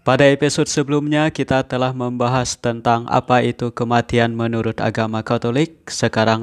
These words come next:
episode kedua, kita akan membahas tentang mengapa orang Katolik mendoakan orang yang sudah meninggal. Ini seringkali ditanyakan oleh orang-orang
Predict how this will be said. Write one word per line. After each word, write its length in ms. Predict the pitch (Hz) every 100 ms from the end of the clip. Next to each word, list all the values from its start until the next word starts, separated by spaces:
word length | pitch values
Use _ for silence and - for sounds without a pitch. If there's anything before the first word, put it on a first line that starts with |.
| -
episode 480 | 107 113 - 117
kedua, 640 | - 113 120 123 135 160 -
kita 400 | - 113 117 113
akan 240 | - 120
membahas 480 | 120 123 131 160 151
tentang 480 | - 143 143 143 139
mengapa 560 | 151 165 196 185 175
orang 240 | 160 160 156
Katolik 560 | 156 147 151 147 143
mendoakan 720 | 139 139 135 131 131 123 131 131
orang 320 | 127 127 123 127
yang 240 | 123 117
sudah 400 | - 127 120 117
meninggal. 800 | 120 117 120 113 127 120 90 - _ _ _ _ _ -
Ini 240 | - 139 175
seringkali 720 | - 151 151 151 147 156 156
ditanyakan 800 | 147 139 135 135 131 143 143 147
oleh 160 | 131 127
orang-orang 720 | 127 127 123 123 123 135